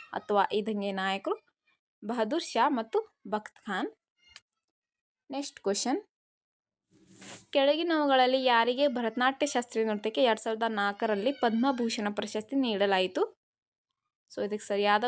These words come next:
ಉತ್ತರ ಅಲ್ಲಾ ಮೇರ್ ವಲ್ಲಿ. So ಹೆಚ್ಚಿನ ಮಾಹಿತಿ ನೋಡೋಣ. ಪಣ್ಣನಲ್ಲೂರು ಮತ್ತು ಭರತನಾಟ್ಯ ನೃತ್ಯ. So ಇವ್ರು ಯಾವ್ಯಾವ ನೃತ್ಯಕ್ಕೆ ಸಂಬಂಧಿಸಿದ್ದಾರೆ ಅಂದರೆ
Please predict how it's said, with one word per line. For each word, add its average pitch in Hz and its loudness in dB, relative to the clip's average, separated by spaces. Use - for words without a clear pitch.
ಉತ್ತರ 208 -8
ಅಲ್ಲಾ 208 0
ಮೇರ್ 208 0
ವಲ್ಲಿ. 190 0
So 202 -4
ಹೆಚ್ಚಿನ 269 0
ಮಾಹಿತಿ 202 0
ನೋಡೋಣ. 190 -2
ಪಣ್ಣನಲ್ಲೂರು 262 0
ಮತ್ತು - -4
ಭರತನಾಟ್ಯ 214 -2
ನೃತ್ಯ. 214 -6
So 220 2
ಇವ್ರು 214 2
ಯಾವ್ಯಾವ 208 4
ನೃತ್ಯಕ್ಕೆ 220 -6
ಸಂಬಂಧಿಸಿದ್ದಾರೆ 190 -4
ಅಂದರೆ 247 -6